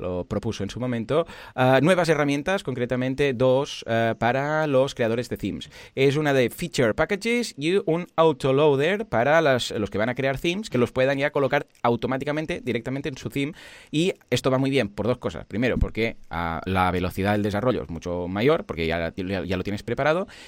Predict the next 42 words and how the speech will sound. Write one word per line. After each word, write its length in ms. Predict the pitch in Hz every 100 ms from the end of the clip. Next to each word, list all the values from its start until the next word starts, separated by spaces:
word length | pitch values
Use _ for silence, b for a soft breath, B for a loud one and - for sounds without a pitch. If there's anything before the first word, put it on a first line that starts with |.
| B
Y 120 | 165
segundo, 420 | 165 170 175 202
porque 480 | 202 165 151 165 180
cuando 280 | - 139 135
los 100 | 127
del 140 | 123 113
Theme 200 | 151 143
Review 220 | 151 151
Team 300 | 165 156 98
ven 280 | - 151 120
que 260 | 117 104 -
es 180 | 120 120
ese 240 | 127 127
pack 280 | 120 143 -
que 140 | -
ya 140 | 92 98
está 180 | - 120
creado 300 | 123 127 -
expresamente, 640 | - 101 120 143 131 151 B B -
es 80 |
como 180 | - 131
cuando 280 | 123 120 110
tenemos 260 | 110 117 -
que 160 | 113 -
repasar 400 | 117 113 - 117
un 80 | 113
theme 180 | 123
que 60 | 123
está 140 | 113
hecho 180 | 110 131
con, 320 | 120 107 101
yo 80 | 90
qué 40 | 87
sé, 200 | 69 73
pues 180 | 80
con 300 | - 90 82 82 b
un 140 | 110 110
framework 380 | 123 113 120
como 200 | 120 117
puede 160 | 113 110
ser 220 | - 117
Underscores. 500 | 113 85 - - -